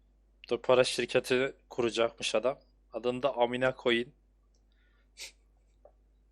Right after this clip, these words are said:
<laughs> Gel bir coin koyacakmış.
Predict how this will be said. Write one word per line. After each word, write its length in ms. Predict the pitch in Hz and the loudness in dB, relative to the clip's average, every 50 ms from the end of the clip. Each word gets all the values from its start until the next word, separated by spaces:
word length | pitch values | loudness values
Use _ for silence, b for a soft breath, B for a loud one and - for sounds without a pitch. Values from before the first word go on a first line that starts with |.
| _ _ _ _ B B B B B B B B | _ _ _ _ B B B B B B B B
<laughs> 60 | 127 | 0
Gel 320 | 120 127 147 143 139 127 | 6 10 10 10 10 8
bir 120 | 127 131 - | 4 0 2
coin 420 | - - 151 135 131 135 - - - - - | 6 8 8 8 8 6 0 -6 -12 -16 -10
koyacakmış. 760 | - - 113 113 123 - - - - - - - - - - | -4 2 4 4 6 6 4 2 0 -8 -10 -6 -6 -6 -6